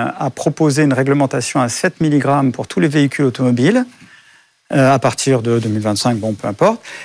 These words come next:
Euh, le point, simplement, c'est que les constructeurs sont face à une problématique. Il faut gérer cette pollution,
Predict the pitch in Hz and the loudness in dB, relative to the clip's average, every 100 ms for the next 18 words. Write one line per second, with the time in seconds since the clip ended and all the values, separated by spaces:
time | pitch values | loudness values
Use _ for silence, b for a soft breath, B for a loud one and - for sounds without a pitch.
0 | B - 147 139 143 139 - 196 185 139 | B -2 2 2 2 0 0 0 0 -2
1 | 123 139 180 240 - 139 - 143 131 127 | -2 0 2 0 0 -4 0 2 2 2
2 | 131 135 135 139 - 135 160 131 - - | 2 0 0 -2 -2 -2 0 -2 -4 -2
3 | 143 - 120 113 120 117 117 - 262 214 | -2 -2 -8 -6 -4 -4 -4 -2 -2 -2
4 | 131 127 110 127 127 - 110 - 117 107 | -4 -2 0 2 2 0 -4 -6 -6 -2
5 | - 349 | 0 -2